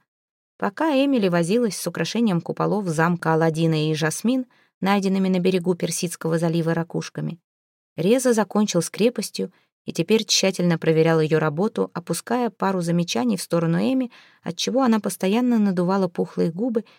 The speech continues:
и обижалась на друга. Их ссоры длились не больше пяти минут. На шестую они уже дружно заливаются смехом и кидают друг в друга неиспользованные ракушки. На их лицах отражено все, о чем мечтаю сейчас я.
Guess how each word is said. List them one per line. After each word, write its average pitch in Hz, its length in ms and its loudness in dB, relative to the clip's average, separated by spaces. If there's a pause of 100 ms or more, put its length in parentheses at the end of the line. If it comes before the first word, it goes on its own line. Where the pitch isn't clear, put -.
(240)
и 202 60 -2
обижалась 160 560 0
на 156 120 -2
друга. 156 360 -6 (320)
Их 240 180 0
ссоры 269 360 0
длились 190 460 0
не 202 120 2
больше 269 320 -4
пяти 156 260 -4
минут. 147 400 -2 (800)
На 208 120 0
шестую 294 420 2
они 254 180 4
уже 226 180 4
дружно 214 360 4
заливаются 165 540 4
смехом 214 480 0
и 185 60 -2
кидают 214 420 -2
друг 185 180 -2
в 170 60 -20
друга 214 320 -2
неиспользованные 190 720 0
ракушки. 170 640 -4 (640)
На 170 160 2
их 170 140 -2
лицах 208 320 0
отражено 180 440 0
все, 240 240 0
о 233 80 0
чем 208 200 0
мечтаю 196 500 -2
сейчас 175 540 -6 (260)
я. 143 320 -6